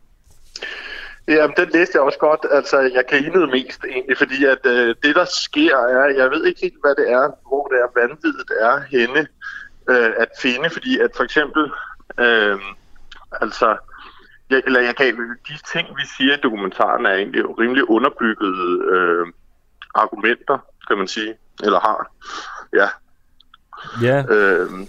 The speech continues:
Speaker 2: Ja, det er jo spørgsmål. Meget af det handler omkring racisme, ikke? Og der er ved at opstå sådan en, en, øh, en ny bevægelse, altså, som man også bliver betegnet som woke-kulturen. Øhm,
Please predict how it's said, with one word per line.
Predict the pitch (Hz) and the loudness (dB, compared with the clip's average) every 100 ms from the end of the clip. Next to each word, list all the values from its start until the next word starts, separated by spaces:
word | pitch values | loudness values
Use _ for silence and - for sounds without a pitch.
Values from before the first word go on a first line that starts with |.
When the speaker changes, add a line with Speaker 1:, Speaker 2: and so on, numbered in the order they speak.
| - - - - - 120 | -18 -20 -18 -14 -8 -4
Speaker 2:
Ja, | |
det | 120 | 0
er | 196 | 0
jo | |
spørgsmål. | 196 156 180 170 175 151 | 2 2 2 2 0 0
Meget | 131 185 196 | 2 0 2
af | 196 | 0
det | 175 | 0
handler | 151 180 190 | -2 -2 -2
omkring | 139 117 123 - 143 139 | -4 -4 -4 -4 -4 -4
racisme, | 117 - 143 143 - 101 101 | -6 -4 0 -2 -2 -6 -4
ikke? | 139 160 - | -6 -8 -12
Og | 127 123 110 113 120 | -6 -4 -4 -4 -4
der | 131 | -2
er | 131 | 0
ved | 165 | 0
at | 151 | 0
opstå | 113 143 - 131 | 0 0 0 0
sådan | 117 131 113 | 0 -2 -2
en, | 110 | -2
en, | 110 104 101 | -4 -4 -4
øh, | 98 98 | -8 -6
en | 117 | -2
ny | 135 | 0
bevægelse, | 123 110 123 117 95 95 | 0 0 0 0 -4 -8
altså, | 87 90 104 | -10 -10 -8
som | 104 | -4
man | 101 95 92 - | -2 -4 -6 -10
også | - 110 - | -6 -6 0
bliver | 117 | 0
betegnet | 101 - 101 107 98 | 0 -2 -4 -4 -4
som | 101 90 | -6 0
woke-kulturen. | 104 117 - - 87 - 92 92 87 92 - | 0 0 -4 -12 -10 -10 -10 -10 -10 -12 -12
Øhm, | 92 90 90 82 85 | -12 -10 -10 -12 -14